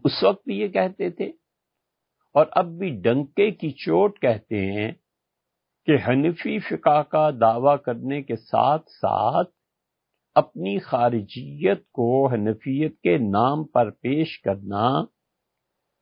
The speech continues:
یہ بھی جرم ہے، اور اس موقع پہ جو لوگ علم کے باوجود خاموش رہیں گے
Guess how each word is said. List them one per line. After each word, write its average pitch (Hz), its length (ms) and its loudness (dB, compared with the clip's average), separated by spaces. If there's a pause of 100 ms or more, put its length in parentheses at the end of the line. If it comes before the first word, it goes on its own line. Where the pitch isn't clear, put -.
(380)
یہ 107 140 4
بھی 107 220 2
جرم 160 380 0
ہے، 190 120 -4 (1500)
اور 156 140 4
اس 170 120 0 (120)
موقع 170 380 2 (120)
پہ 143 120 0 (280)
جو 135 200 0
لوگ 175 440 2
علم 165 340 0
کے 147 200 -4
باوجود 117 720 -2
خاموش 143 800 0
رہیں 98 380 -4
گے 87 200 -4